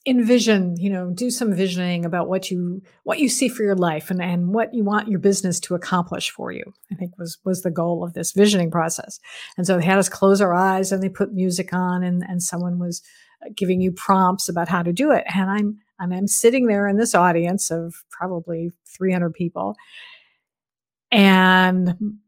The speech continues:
my mind is blank. And I cannot come up with anything. I just had, like,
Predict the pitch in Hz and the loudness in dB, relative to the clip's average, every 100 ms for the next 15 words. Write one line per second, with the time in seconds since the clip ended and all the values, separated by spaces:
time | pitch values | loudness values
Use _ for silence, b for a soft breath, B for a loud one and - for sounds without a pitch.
0 | _ _ _ - 208 196 190 185 190 185 | _ _ _ -2 2 4 4 4 2 0
1 | 196 202 - 196 254 226 180 - - _ | -2 -2 -2 0 0 0 -4 -16 -20 _
2 | _ _ _ _ _ _ _ _ _ _ | _ _ _ _ _ _ _ _ _ _
3 | _ _ _ - 247 208 196 190 190 - | _ _ _ -10 -8 -6 -6 -6 -8 -4
4 | 196 196 - 226 196 185 - 202 185 185 | -2 -2 0 2 4 2 0 -2 -2 -2
5 | 220 240 294 - 156 175 185 185 180 175 | -4 -4 -4 -6 -8 -6 -4 -4 -4 -4
6 | - 196 185 180 185 _ _ 190 190 | -4 -2 -2 -4 -8 _ _ -6 -6